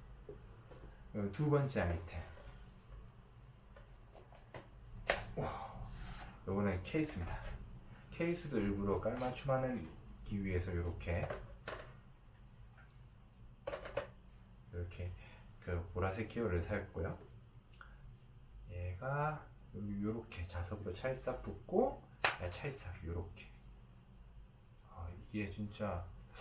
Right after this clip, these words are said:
어, 이 가볍기는 가볍습니다. 아이패드 미니가 가볍기는 가벼워요. 그리고 이제 이게 마지막 아이템으로, 이제 아이패드로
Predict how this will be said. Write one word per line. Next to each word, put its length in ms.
어, 220
이 340
가볍기는 600
가볍습니다. 580
아이패드 480
미니가 640
가볍기는 520
가벼워요. 320
그리고 320
이제 260
이게 220
마지막 600
아이템으로, 680
이제 140
아이패드로 800